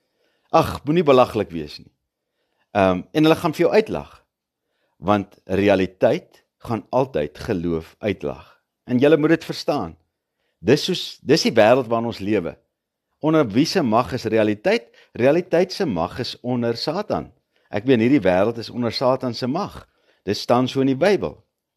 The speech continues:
Net die wat glo, kan heers oor Satan. Net die wat glo in Jesus Christus kan, het die krag om te kan heers oor die dinge van hierdie wêreld. Dit staan so in die Bybel.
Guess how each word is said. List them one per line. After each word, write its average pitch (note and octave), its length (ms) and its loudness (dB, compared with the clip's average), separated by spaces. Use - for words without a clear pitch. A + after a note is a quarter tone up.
Net E3 300 4
die F#3+ 160 -2
wat D3 200 4
glo, F#3 520 0
kan D3+ 200 0
heers F3 460 2
oor A2 200 2
Satan. E3+ 480 -8
Net G#3+ 200 2
die G#3+ 120 -4
wat E3 180 2
glo G3+ 260 0
in D#3 120 0
Jesus F#3 320 -4
Christus F3 520 -4
kan, E3 280 2
het D#3 120 2
die E3+ 120 2
krag F#3 500 2
om F#3 140 0
te F#3+ 120 0
kan E3+ 220 0
heers F#3+ 320 4
oor C#3+ 140 0
die C3 120 0
dinge B2 240 2
van A2+ 160 -4
hierdie G2 200 -2
wêreld. D2+ 380 -8
Dit G#2+ 160 -2
staan B2+ 320 0
so D#3 160 0
in D#3 80 0
die C3+ 60 -4
Bybel. D#3 340 2